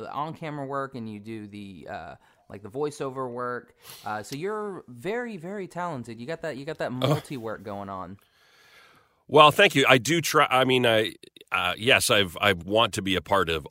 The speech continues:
Speaker 2: all of it. Uh, the voice work has, uh, been something I've been pursuing more over the years. Uh, but I do love to
Speaker 1: Mm-hmm.
Speaker 2: be in front of the camera. It's, uh, it's a great deal of fun. I, I usually play the big bad guys, uh,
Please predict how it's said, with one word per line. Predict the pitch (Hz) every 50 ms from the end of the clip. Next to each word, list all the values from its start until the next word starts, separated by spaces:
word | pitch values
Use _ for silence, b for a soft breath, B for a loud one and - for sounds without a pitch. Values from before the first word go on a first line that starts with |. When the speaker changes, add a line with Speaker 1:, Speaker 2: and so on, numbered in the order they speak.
| _ -
Speaker 2:
all | 92 90 85 82 78
of | 71 65
it. | 64 62 67 67 _ _ - -
Uh, | 85 80 78
the | 78 87 78
voice | 78 101 104 101 98 - -
work | 82 95 90 - -
has, | - 95 90 85 85 82 78 - - - - _ -
uh, | 92 87 82 82 80 80 78 73 _ _ _ -
been | 90 85
something | - - 90 90 85
I've | 82 76 - _ _ _
been | - 110 82
pursuing | - - 85 - - - 107 98 90 82 82 80 82 - _ _ _
more | - 92 92 101 101 95 92 92 95 101 110 120 -
over | 98 90 82 82
the | 76 78
years. | 71 71 71 80 113 151 147 - - _ b b b b b b b b b b b b b b -
Uh, | 95
but | 82 98 95
I | 98 92
do | - 139 139
love | 127 120 107
to | 117 110
Speaker 1:
Mm-hmm. | 92 87
Speaker 2:
be | 101 98
in | 95 90
front | - - 98 98
of | 95
the | 101
camera. | - - 113 107 110 123 147 127
It's, | 95 85 - - - -
uh, | 101 90 87 85 85 -
it's | 95 87 - -
a | 82
great | 76 95 92 82
deal | 98 95 87
of | 85 -
fun. | - 101 104 95
I, | 85 82 80 - _ - - -
I |
usually | - 87 92 113 120 110 - 104 101 92
play | 80 - - 95 92 92 90 90 87 87 82 78 - _ _ _ _ _ _ _ _ _ _ _ _ -
the | - 78
big | - 92 82 80 71 67 _ _ - -
bad | - 73 69 65
guys, | - 69 62 64 67 73 78 73 73
uh, | 73 67 67 64